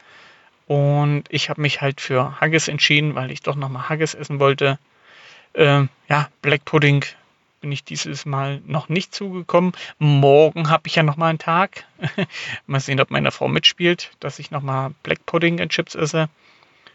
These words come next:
Wobei, sie muss ja nicht mitessen, das kann ich alles alleine machen. Und muss man mal sehen. Gut, wir also Abendbrot gegessen und es war dann schon halb sieben, um acht, als wir dort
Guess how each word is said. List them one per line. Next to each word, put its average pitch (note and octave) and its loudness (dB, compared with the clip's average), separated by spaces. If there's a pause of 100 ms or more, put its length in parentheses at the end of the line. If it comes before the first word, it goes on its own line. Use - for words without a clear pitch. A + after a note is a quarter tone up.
Wobei, C3 0
sie C3+ -2
muss C3 -2
ja C3 0
nicht B2+ -10
mitessen, E3 -6
das D#3 -12
kann C#3+ -12
ich C#3+ -14
alles - -14
alleine F#3+ -2
machen. G3+ -4 (840)
Und F3 2
muss E3+ 2
man C3 2
mal A#2+ -4
sehen. G#2+ -18 (960)
Gut, - 0 (160)
wir G#3 4
also D#3 4
Abendbrot F3 0
gegessen D3+ 2
und C3+ -4 (140)
es - -2
war B2+ 0
dann C3+ -2
schon C3+ 0 (720)
halb - -8
sieben, A3+ -2 (140)
um - -2
acht, - -2
als - -8
wir D#3 -6
dort - -8